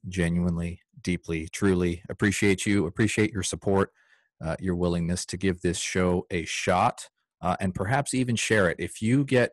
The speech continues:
any value out of the show, uh, I ask you simply for two things. One, share it with a friend,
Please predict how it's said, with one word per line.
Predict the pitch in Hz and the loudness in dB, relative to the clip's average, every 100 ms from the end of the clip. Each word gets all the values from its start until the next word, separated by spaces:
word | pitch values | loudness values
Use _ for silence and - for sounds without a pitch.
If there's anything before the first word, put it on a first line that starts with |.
| _ | _
any | 98 107 107 | -2 0 0
value | 92 90 82 78 78 - | 0 0 -2 -6 -16 -6
out | 92 85 | -2 -2
of | 85 | -4
the | - | -10
show, | - - 78 76 - _ _ _ _ _ - | -8 -6 -6 -8 -12 _ _ _ _ _ -16
uh, | - - | -10 -4
I | 87 | -2
ask | 87 90 - | -2 -2 -6
you | |
simply | 82 - 87 87 | -4 -4 -4 -4
for | - 80 | -6 -4
two | 107 | -4
things. | 98 101 98 95 | 0 0 0 0
One, | 101 104 | 0 0
share | 101 - 98 | 0 2 2
it | - | 2
with | 92 87 | -4 -6
a | |
friend, | - 98 95 95 | 0 2 2 0